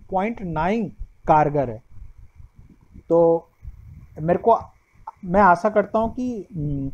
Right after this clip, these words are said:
इस वीडियो से आपको काफ़ी मदद मिलेगी और आने वाले समय में मैं और भी नए वीडियो, अ,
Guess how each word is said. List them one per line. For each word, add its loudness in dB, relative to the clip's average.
इस -6
वीडियो 0
से -2
आपको 2
काफ़ी 0
मदद -2
मिलेगी -4
और 6
आने 4
वाले 4
समय 0
में -4
मैं -4
और 2
भी 0
नए -4
वीडियो, 0
अ, -10